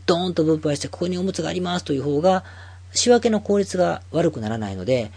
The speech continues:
あの、そこにお金を送った方が早いという意見もあったりとかして、まあ、僕も正解はわかりませんけどね。だから、仕分け要員で、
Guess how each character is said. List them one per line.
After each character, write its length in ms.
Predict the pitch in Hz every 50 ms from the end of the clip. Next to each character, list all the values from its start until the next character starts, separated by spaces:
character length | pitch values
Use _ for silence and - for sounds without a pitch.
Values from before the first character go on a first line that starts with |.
| - - - - -
あ 140 | - 104 98
の、 360 | 101 98 95 95 95 90 - -
そ 120 | - - 180
こ 120 | - 254
に 100 | 262 262
お 80 | 254 233
金 280 | - 233 226 220 220
を 80 | 214 196
送 160 | 185 - 202
っ 20 |
た 160 | - - 180 170
方 100 | 156 127
が 80 | 107
早 240 | 98 113 123 127 120
い 80 | 110 -
と 80 | 104
い 100 | 101 101
う 40 | 104
意 60 | 104
見 180 | - 107 98 92
も 80 | 98
あ 20 | 95
っ 20 |
た 120 | 92 95 92
り 40 |
と 80 | 95 92
か 80 | 107 104
し 40 |
て、 80 | 110 123
ま 80 | 147 143
あ、 20 |
僕 220 | 127 151 156 -
も 80 | 107 98
正 160 | - 160 160
解 120 | - 170 156
は 40 |
わ 80 | 156 156
か 60 | 151
り 40 | 151
ま 100 | 147 143
せ 120 | 135 139
ん 20 | 113
け 80 | 101
ど 60 | 98 117
ね。 180 | 143 151 147 - - - -
だ 40 | -
か 80 | - 113
ら、 140 | 107 104 - - - - - -
仕 180 | - - - 214
分 140 | 240 254 240
け 200 | - 262 247 247
要 240 | 247 254 247 233 190
員 260 | 147 123 107 104 104
で、 320 | 120 131 123 117 107 -